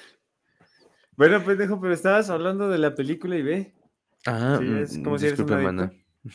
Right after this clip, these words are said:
Speaker 1: ¿Ves cómo si eres? <laughs>
Speaker 2: Soy Pacheco, güey, estamos pachecos.
Speaker 1: Ok, ok, vamos a seguir. ¿La película de qué trata? Vamos a, vamos a suponer
Speaker 2: ¿Cuál?
Speaker 1: que, pues, nadie de
Speaker 2: ¿La de
Speaker 1: nosotros
Speaker 2: Ant-Man?
Speaker 1: conoce Ant-Man, ¿no? Que nadie
Speaker 2: No
Speaker 1: conoce a Ant-Man
Speaker 2: mames.
Speaker 1: y que tampoco ha visto las otras dos películas,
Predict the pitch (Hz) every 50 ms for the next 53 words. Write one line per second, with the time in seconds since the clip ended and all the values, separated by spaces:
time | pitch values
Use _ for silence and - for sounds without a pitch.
0 | - - - - - 104 113 120 - 135 127 127 123 127 120 123 127 123 - -
1 | 117 - 131 - 156 - 196 170 - - - - 113 - 117 - - 147 139 -
2 | 156 135 117 110 104 101 95 - - 98 98 95 - - 95 - - 107 107 -
3 | 139 127 - _ _ _ _ _ _ _ _ _ _ _ _ - 113 110 - 113
4 | 110 107 104 110 107 104 107 113 117 120 110 110 98 107 101 92 92 95 - _
5 | _ _ _ - 120 120 101 - 123 131 139 135 160 151 143 135 127 123 120 -
6 | - - - _ _ 131 123 123 135 131 131 143 135 135 131 131 131 113 110 113
7 | 120 131 139 131 135 120 101 - - - _ - 143 170 180 180 156 131 117 123
8 | 110 - 117 113 107 104 92 80 - - - 107 98 110 120 127 127 139 139 135
9 | 131 117 107 101 104 101 98 98 101 104 107 117 143 - 110 - - 127 123 120
10 | 120 117 - - 85 110 113 117 120 127 139 160 185 220 254 - _ _ _ _
11 | - 107 104 107 139 208 254 _ _ - - _ _ - 107 107 110 113 120 120
12 | - 139 135 117 110 107 110 - 123 147 160 151 123 123 104 - 113 101 95 110
13 | 101 98 110 - 120 117 117 110 113 - - 113 104 98 95 98 92 _ 98 95
14 | 90 95 95 - _ - 123 147